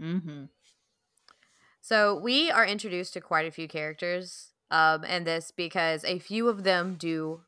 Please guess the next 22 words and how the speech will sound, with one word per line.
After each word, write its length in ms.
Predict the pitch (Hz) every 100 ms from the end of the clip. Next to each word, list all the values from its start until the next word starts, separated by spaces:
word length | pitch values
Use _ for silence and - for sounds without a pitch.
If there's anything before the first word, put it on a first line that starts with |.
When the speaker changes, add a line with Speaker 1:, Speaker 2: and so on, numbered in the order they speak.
| -
Speaker 2:
eventually 720 | 165 151 143 - 143 143 143 _ -
return. 320 | 160 143 - - _ 415
Speaker 1:
Okay. 220 | 170 165 - _ -
Speaker 2:
Uh, 260 | 156 151 - - _ _ _ _ _ -
so 420 | - 185 175 170
Tim 240 | - 214 233
Meadows 480 | 190 180 190 214 -
as 240 | 185 170
Mike 280 | 170 160 165
the 80 | -
mailman, 640 | 175 156 147 139 147 180 _ _ _
currently. 640 | - 170 147 - 147 202 - _ _ _ _ _ _ -
Speaker 1:
Okay. 280 | 180 156 196 _ _ _ _ _ _ _ _ _ _ _ - 165
Speaker 2:
Mike 380 | 202 185 190 -
does, 200 | 185 - 202 190
Tim 220 | 247 240
Meadows 360 | 214 208 196
does 240 | 165 175 147
not 260 | 160 160
stay 340 | - - 156 143
Mike. 340 | 131 131 - - - _ _ _ _ _ _ -
Speaker 1:
Okay. 140 | 175